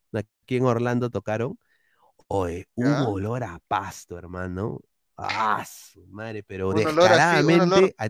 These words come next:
Speaker 1: a-, ahí es, a-, oye, allá no es legal, allá en Orlando no es legal todavía, y pasaban
Speaker 2: ¿No?
Speaker 1: la huevada a todos, todos de un troncho.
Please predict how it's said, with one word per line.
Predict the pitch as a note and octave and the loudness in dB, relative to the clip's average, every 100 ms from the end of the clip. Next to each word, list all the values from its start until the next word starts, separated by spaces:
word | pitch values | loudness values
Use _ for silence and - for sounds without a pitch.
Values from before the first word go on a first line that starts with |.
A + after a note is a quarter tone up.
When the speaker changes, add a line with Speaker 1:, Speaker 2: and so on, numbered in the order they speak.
| - | -2
Speaker 1:
a-, | B2 B2+ | -2 0
ahí | A#2+ E3 | 0 0
es, | A3+ - | 0 -4
a-, | - - _ _ _ _ _ _ _ _ | -10 -14 _ _ _ _ _ _ _ _
oye, | D3 C#3 | 6 6
allá | - C3 E3+ | 6 6 6
no | G#3 | 8
es | A3+ | 8
legal, | F#3 B2+ D#3 G#3+ - | 6 4 4 2 0
allá | A#2 E3+ - | -2 -2 -2
en | A#2+ | 0
Orlando | A#2+ C#3 G#3+ | 0 2 0
no | G#3 | 2
es | G3+ | 2
legal | F#3 D3 A#3+ - | 2 0 -2 -2
todavía, | C3+ C3 A3+ E3 D3 A#3+ _ _ _ _ _ | -2 0 -2 -2 -4 -10 _ _ _ _ _
y | B2+ | -6
pasaban | - - A#2 F#3 F#3+ | -4 -8 -8 -6 0
Speaker 2:
¿No? | G#3 | 2
Speaker 1:
la | F#4+ C3 | 2 2
huevada | B2 C3+ F#3+ G#3+ B3 C#4 - _ _ _ | -2 0 0 0 -2 -6 -16 _ _ _
a | C3 | -12
todos, | - - A#3+ A#3 A3+ D3+ | -4 4 10 10 8 2
todos | - A#3+ A#3+ | 6 10 10
de | A3+ | 8
un | A3 | 4
troncho. | A3 F#3 C3 - F#2+ | 4 4 4 -4 -6